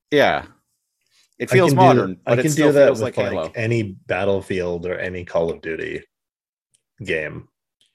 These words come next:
Speaker 1: Right.
Speaker 2: I can, like, cod Kid back, straight back into it.
Speaker 1: <laughs>
Speaker 2: They all have different, like, feels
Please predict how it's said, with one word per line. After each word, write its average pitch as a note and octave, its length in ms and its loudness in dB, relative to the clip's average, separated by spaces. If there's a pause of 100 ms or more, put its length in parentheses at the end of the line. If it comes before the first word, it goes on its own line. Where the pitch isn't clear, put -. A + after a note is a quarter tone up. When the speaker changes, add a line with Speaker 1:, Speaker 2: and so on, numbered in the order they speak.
(200)
Speaker 1:
Right. D#2+ 260 -2 (260)
Speaker 2:
I A2+ 80 -2
can, A2+ 160 -2
like, F#2 180 -4
cod G2 340 -2
Kid F2+ 400 -6 (600)
back, E2+ 400 -4 (760)
straight G2 440 -4
back E2+ 240 -6
into E2 420 -6 (1200)
it. D#3+ 120 0 (240)
Speaker 1:
<laughs> - 0 - (460)
Speaker 2:
They G#2 120 2
all G2 200 2
have G2 200 -2
different, F#2 520 -8
like, - 280 -16
feels E2+ 720 -8